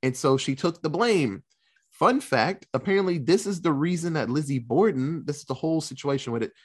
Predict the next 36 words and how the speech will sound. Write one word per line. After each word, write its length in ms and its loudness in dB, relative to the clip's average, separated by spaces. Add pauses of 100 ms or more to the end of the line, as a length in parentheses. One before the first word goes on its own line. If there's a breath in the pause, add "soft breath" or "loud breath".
(100)
So 200 2
apparently 680 -2
Lizzie 280 0
Borden's 460 0
sister 460 0
was 220 -2
the 100 -4
crazy 420 -2
one 200 -2
that, 140 -6 (200)
that 240 -6
killed 300 0
their 160 0
family, 680 -4 (420)
and 120 -2
Lizzie 220 0
Borden 320 2
took 200 -10
the 100 -4
blame 400 0
because 200 -8
she 140 -10
didn't 180 -4
want 140 -6
her 80 -2
sister 520 -4 (280)
to 80 -2
go 180 2
down 320 2
for 240 -2
it. 120 -12 (640)
So 120 -8
apparently 280 -2
that's 200 0
a 140 2
running 640 2